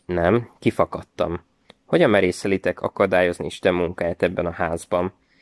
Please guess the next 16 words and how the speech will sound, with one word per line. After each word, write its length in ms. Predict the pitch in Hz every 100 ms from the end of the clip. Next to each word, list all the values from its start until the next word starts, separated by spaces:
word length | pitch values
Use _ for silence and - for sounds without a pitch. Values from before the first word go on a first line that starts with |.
| _ _ -
Egyedül 400 | 135 143 120 98
mentem 380 | 98 98 95
be 80 | 92
Martin 400 | 92 90 - -
szobájába, 640 | - - 87 95 101 107 -
így 200 | 107 -
szóltam 420 | - 85 - 90
hozzá: 360 | 95 85 90 - _ - -
„Hiszem, 320 | 135 - 151
hogy 120 | 127
ma 140 | 113 104
Isten 280 | 117 117
új 140 | 101 117
dolgot 340 | 107 101 98
fog 160 | - -
cselekedni. 640 | - 90 85 - 80 82